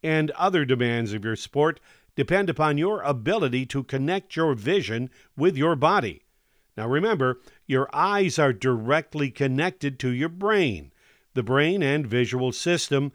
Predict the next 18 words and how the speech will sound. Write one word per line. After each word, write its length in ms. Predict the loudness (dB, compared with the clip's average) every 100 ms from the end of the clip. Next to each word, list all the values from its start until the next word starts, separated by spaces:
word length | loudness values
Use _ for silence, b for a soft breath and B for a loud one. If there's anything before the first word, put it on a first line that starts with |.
| b b b
while 320 | 0 2 4
only 300 | 2 2 0
comprising 680 | 0 -4 0 0 0 -2 -2
about 320 | 0 0 0
two 180 | -4 -4
percent 480 | -2 -2 -2 -2
of 120 | -2 -4
your 100 | -2
body 380 | 0 0 -2
weight, 420 | -4 0 0 0 -8 b b b b
use 580 | -10 0 4 4 4 2
about 400 | -2 2 2 2
twenty-five 680 | -2 -2 0 0 -2 -4 -4
percent 420 | -8 -4 -2 -2 -6 b b
of 180 | -2 -2
your 160 | 2 2
nutritional 800 | 2 -2 -2 -4 -2 -4 -4 -6
intake. 640 | -2 -2 -2 -4 -8 -12